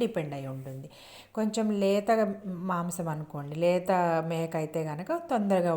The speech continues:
ఉడుకుతుంది, లేదంటే కొంచెం టైమ్ పడుతుందన్నమాట. So ఒక ఇలా సరిపడా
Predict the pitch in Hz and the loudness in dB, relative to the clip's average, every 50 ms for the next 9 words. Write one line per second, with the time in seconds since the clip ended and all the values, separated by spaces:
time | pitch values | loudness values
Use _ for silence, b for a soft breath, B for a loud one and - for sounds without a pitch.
0 | 156 151 156 151 147 - 151 147 147 170 233 294 B B B B B B B _ | 0 -2 -4 -6 -6 -6 -8 -8 -6 -4 -6 -6 B B B B B B B _
1 | 233 240 226 220 208 190 180 185 202 320 320 311 254 226 214 285 285 277 - 214 | 0 0 2 2 2 0 -2 -2 -4 -4 -2 -2 -2 -2 -2 -4 -4 -2 0 0
2 | 190 180 170 160 143 135 - - 139 135 139 131 127 139 135 135 135 135 - - | 0 0 0 0 -2 -2 -4 -6 -8 -6 -6 -8 -8 -8 -8 -10 -12 -12 -12 -10
3 | 175 - - 226 226 220 - 254 294 320 B B B B B - 196 196 208 214 | -8 -4 -2 0 0 0 0 -2 -4 -4 B B B B B -4 0 0 2 2
4 | 214 214 214 208 - 190 175 175 175 180 175 175 180 | 2 2 0 0 0 0 0 0 2 2 2 2 2